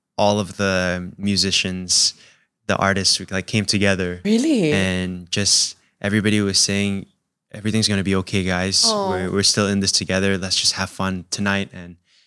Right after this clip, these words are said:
Speaker 1: and wait for a, a new day tomorrow."
Speaker 2: Yeah.
Speaker 1: And I was like,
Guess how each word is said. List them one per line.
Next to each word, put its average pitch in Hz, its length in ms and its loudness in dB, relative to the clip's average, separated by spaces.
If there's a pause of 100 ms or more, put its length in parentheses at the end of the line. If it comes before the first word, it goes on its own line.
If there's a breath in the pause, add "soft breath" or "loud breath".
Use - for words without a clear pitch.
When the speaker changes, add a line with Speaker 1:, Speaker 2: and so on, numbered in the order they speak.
(320)
Speaker 1:
and 90 500 -4 (560)
wait 110 180 6
for 95 380 -2
a, 95 60 -6 (120)
a 101 40 0
new 104 180 2
day 98 200 0
tomorrow." 90 500 -6 (140)
Speaker 2:
Yeah. 185 300 -6
Speaker 1:
And 104 120 0
I 104 120 2
was 104 140 2
like, 101 160 -2